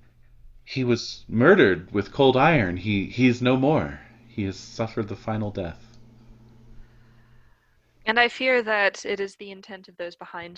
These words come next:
Speaker 2: this to cause the final death of many more of our kind. I, too, was in disbelief to imagine that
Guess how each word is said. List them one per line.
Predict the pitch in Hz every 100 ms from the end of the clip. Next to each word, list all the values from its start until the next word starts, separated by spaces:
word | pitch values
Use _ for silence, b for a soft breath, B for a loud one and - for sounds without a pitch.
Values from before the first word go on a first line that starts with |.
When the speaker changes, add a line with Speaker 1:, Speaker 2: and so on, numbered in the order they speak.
| -
Speaker 2:
this | 202 214 -
to | -
cause | - 214 208
the | -
final | - 196 190
death | 190 185 -
of | 190
many | 190 185
more | 185 175 170
of | _
our | 175 175
kind. | - 175 180 180 - - _ _ _ _ _ _ _ _ _ _ _ _ _ _ _ _
I, | - 185 180 180 190 _ _ _ _ _ _
too, | - - 233 196 175 196
was | 214 202
in | 196
disbelief | 190 - 185 175 165 -
to | - 190
imagine | 175 160 160 165 160
that | 156 151 - -